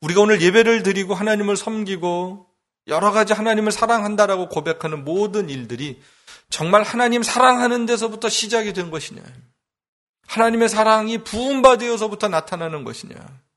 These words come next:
우리가 그 이것을 점검할 수 있어야 합니다. 내가 무엇으로부터 시작이 되었는가?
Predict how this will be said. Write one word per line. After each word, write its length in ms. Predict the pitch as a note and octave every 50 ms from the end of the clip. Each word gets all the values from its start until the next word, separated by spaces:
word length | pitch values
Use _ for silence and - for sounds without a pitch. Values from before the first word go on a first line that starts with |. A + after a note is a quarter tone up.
| _ _ _ _ _ _ _ _ _ _ _ _ _ _ _ _ _ _ _ _ _ _ _ _ _ _ _ _ _ _ _
우리가 260 | C#3+ C#3 D3 D#3+ D3+
그 80 | D3 D3+
이것을 300 | D3 D3 D3+ D3 D#3 C3+
점검할 640 | - - B2+ C3 C3+ D#3 D#3+ D#3 D3+ D3 C#3+ C#3 C3
수 200 | C3+ - - C3+
있어야 300 | B2 A2+ - - C#3 C3+
합니다. 360 | B2 G#2+ - A2 _ _ _ _ _ _ _ _ _ _ _ _ _ _ _ _ _ _ _ _ _ _ _ _
내가 240 | - C3+ C#3 D3+ D3
무엇으로부터 800 | B2+ A#2+ B2+ C#3+ D#3 E3+ F3 E3+ - F3 E3 D#3+ C#3 C#3 - -
시작이 380 | C#3 - - - D#3 D#3 D3 B2
되었는가? 640 | - B2+ B2 A#2+ A#2 A2+ - - B2 B2 A#2+ A#2+